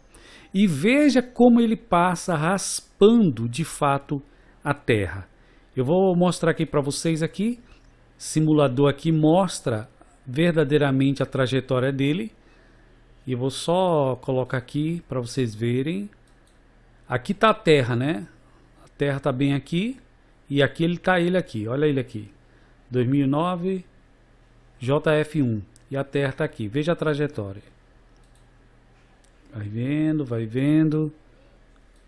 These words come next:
Olha isso. Se você ver aqui, ó. Passa muito perto, muito perto mesmo. Né? Eles estão dizendo que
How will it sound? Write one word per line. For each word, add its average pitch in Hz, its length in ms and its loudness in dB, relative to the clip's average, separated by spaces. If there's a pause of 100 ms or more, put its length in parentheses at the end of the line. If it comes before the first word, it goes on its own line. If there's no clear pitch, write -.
(1200)
Olha 135 220 0
isso. - 440 -6 (2250)
Se - 100 -20
você 120 260 -8
ver 117 200 -2
aqui, 104 280 -8
ó. - 180 -20 (400)
Passa 180 480 0
muito 185 800 4
perto, 117 560 -2
muito 156 540 0
perto 160 580 -2
mesmo. 143 720 0 (1500)
Né? 117 320 -6
Eles 135 220 -2
estão 190 260 2
dizendo 160 560 2
que 170 500 -2